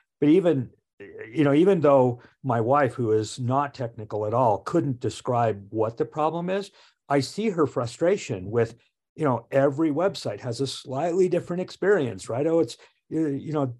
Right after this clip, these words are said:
you've gotta put your username in and then you get to put in your password, or, uh, you know, oh, this one insists on M F A, or, you know, the passwords are all different. So, so we essentially,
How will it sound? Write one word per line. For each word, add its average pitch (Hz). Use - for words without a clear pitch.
you've 143
gotta 156
put 165
your 160
username 156
in 135
and 120
then 170
you 117
get 113
to -
put 120
in 117
your 104
password, 110
or, 107
uh, 95
you 143
know, 127
oh, 160
this 151
one 156
insists 135
on 110
M 104
F 101
A, 104
or, 98
you 123
know, 117
the 104
passwords 151
are 117
all 110
different. 110
So, 175
so -
we 147
essentially, 165